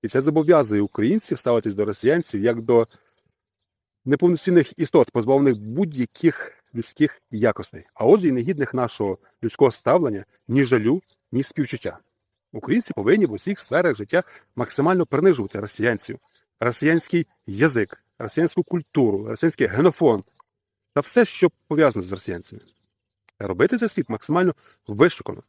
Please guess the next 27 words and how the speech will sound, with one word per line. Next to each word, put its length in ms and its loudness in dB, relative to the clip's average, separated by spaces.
культурно 760 2
та 160 0
інтелектуально, 640 2
так 140 -2
як 160 -8
і 20 2
личить 280 0
робити 300 2
представникам 520 -2
вищої 420 2
культури 460 2
по 160 4
відношенню 460 -2
до 220 4
примітивних 600 0
істот. 320 -14
І 80 -14
це 100 -4
стосується 380 -2
не 100 2
лише 320 0
росіянців 580 -2
сучасного, 580 -2
але 180 4
й 80 6
росіянців 480 0
минулого. 440 -2